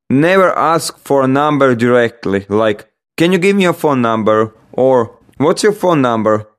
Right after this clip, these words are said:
Because it sounds too needy, it sounds weak, and you are making her easy to say no. Don't ask for anything. Never ask for permission, for any permission. Instead, do it.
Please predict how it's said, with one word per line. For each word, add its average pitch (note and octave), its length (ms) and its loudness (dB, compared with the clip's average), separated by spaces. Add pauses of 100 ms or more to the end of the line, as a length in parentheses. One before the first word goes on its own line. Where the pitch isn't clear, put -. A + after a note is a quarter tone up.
(220)
Because E3 260 0
it E3 140 0
sounds E3+ 380 -2
too F3 300 0
needy, D3+ 380 2
it - 100 -4
sounds C#3+ 400 0
weak, A#2 460 0 (400)
and C3 160 2
you F3 180 2
are E3 180 0
making E3+ 260 0
her E3 200 2 (120)
easy C#3 200 2
to C3 140 -2
say C3 280 0
no. A#2 260 2 (1200)
Don't F3+ 260 2
ask D3+ 400 -4
for C#3+ 240 0
anything. A2 540 -2 (380)
Never E3 440 2 (100)
ask D#3 360 -2
for C#3+ 100 0
permission, C3+ 600 0 (100)
for A#2+ 100 0 (200)
any D3 240 2
permission. A2+ 560 -2 (320)
Instead, B2+ 600 0
do D3+ 200 4
it. - 400 -6